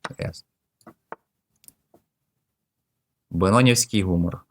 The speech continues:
Ах, ох, ух, отак от воно.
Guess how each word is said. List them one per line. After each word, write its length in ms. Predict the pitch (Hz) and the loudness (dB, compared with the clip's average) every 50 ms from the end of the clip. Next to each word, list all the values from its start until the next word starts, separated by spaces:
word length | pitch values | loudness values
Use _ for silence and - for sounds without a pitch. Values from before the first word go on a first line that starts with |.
| _ _ | _ _
Ах, 400 | 101 101 110 113 98 87 - - _ | 2 4 6 6 4 2 -2 -8 _
ох, 420 | - 104 107 107 90 - - _ _ _ _ | -2 0 0 0 -2 -4 -10 _ _ _ _
ух, 380 | 104 110 107 92 - - _ _ _ _ _ | -2 0 0 -2 -4 -8 _ _ _ _ _
отак 580 | - - 82 82 - - 95 101 107 101 - - | -6 -4 -4 -4 -2 0 2 2 2 2 0 -6
от 140 | 85 - _ | -10 -12 _
воно. 240 | - - - - - | -14 -12 -10 -10 -12